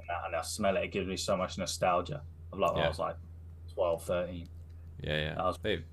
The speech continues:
Speaker 1: the orange one's pretty good.
Speaker 2: they seem to have all come over from the U S now. That Mango Loco stuff, mate. It doesn't even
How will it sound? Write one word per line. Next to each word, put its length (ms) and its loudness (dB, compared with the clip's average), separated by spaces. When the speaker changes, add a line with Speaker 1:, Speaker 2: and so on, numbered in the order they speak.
Speaker 1:
the 80 0
orange 260 4
one's 240 0
pretty 200 -6
good. 240 -2
Speaker 2:
they 100 -4
seem 260 2
to 80 -2
have 120 0
all 140 12
come 180 2
over 160 8
from 140 -4
the 80 2
U 140 6
S 200 4
now. 280 2
That 180 2
Mango 460 4
Loco 440 2
stuff, 380 -4
mate. 240 -6
It 180 6
doesn't 300 6
even 440 2